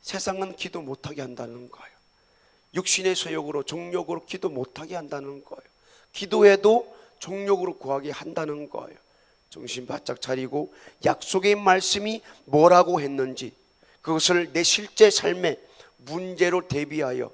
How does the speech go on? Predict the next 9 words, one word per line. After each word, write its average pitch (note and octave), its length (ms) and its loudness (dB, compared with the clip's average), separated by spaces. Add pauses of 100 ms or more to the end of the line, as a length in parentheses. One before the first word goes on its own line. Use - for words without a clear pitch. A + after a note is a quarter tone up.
(340)
"하나님, D3+ 300 6
나에게는 C3+ 360 8
이런 D3+ 160 2
문제가 D#3+ 420 -2
있습니다." - 480 -6 (360)
약속의 D#3+ 340 2
말씀이 D3+ 360 2
이렇게 D#3+ 260 -2
얘기했잖아요. E3+ 640 -6